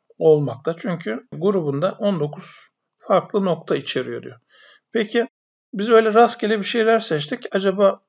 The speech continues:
kaç dereceden olabilir? Keyfi bir eliptik eğride kaç nokta olabilir? Önceki örnekte mod on yedi idi. On dokuz nokta bulundu. Şimdi bu genel olarak eliptik eğriler üzerinde nokta sayısını belirlemek zor.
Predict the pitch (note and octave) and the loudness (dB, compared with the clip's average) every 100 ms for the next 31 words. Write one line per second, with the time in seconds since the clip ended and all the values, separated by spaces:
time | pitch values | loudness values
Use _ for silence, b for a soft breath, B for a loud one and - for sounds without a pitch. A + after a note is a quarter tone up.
0 | _ - F3+ F3 - C#3+ C3 A#2+ C3+ B2+ | _ 0 2 2 -4 -6 -6 -6 -6 -6
1 | B2 A#2 A2 G#2+ - - - _ _ _ | -8 -10 -12 -14 -18 -20 -20 _ _ _
2 | _ _ - C4+ F3+ - F#3 F#3+ - _ | _ _ -4 0 0 0 -2 -4 -6 _
3 | _ F3+ G3 E3+ F#3 - - E4+ G#3 E3+ | _ -6 -2 -2 -4 -8 -12 -2 0 0
4 | C#3 G3+ - - - A#2+ - - A#2+ C3 | -2 -2 -2 -2 -4 -10 -10 -10 -10 -10
5 | - - - _ b b b G3 A3 G#3+ | -12 -12 -16 _ b b b -2 -2 0
6 | A#3 G#3 F#3+ G3 C4 - _ _ _ - | 2 2 0 -2 -4 -4 _ _ _ -4
7 | F#3 G3+ G3 F#3+ G3 C#3 B2 C3 A#3 C4 | -2 -2 0 0 0 -4 -6 -8 -6 -6
8 | - _ _ _ _ _ - F#3 E3+ E3 | -8 _ _ _ _ _ -2 0 2 -2
9 | G3+ F#3+ F3+ F3+ D#3+ A#2+ A2+ A2+ - - | -4 -2 0 0 -4 -4 -12 -14 -18 -20
10 | _ _ _ _ _ _ _ - - F#3+ | _ _ _ _ _ _ _ -14 -6 -2
11 | F#3+ A3+ A#3+ - - E3+ F#3+ A3 B3+ G#3+ | 2 2 0 -6 -10 -2 2 2 2 0
12 | G#3 G#3+ A3+ A3+ - F#3 G3 - - F#3 | 0 0 0 -4 -6 -6 -6 -12 -4 -2
13 | F#3 F#3+ G3+ E3+ F3+ F3+ E3 F3 G#3+ G3+ | 0 0 -2 0 -2 -2 -2 -4 -6 -6
14 | F3 D#3+ E3+ G#3 F#3 F#3+ G#3+ B3+ G3 F3 | -6 -6 -6 -4 -2 -2 -2 0 2 2
15 | - - | 2 -10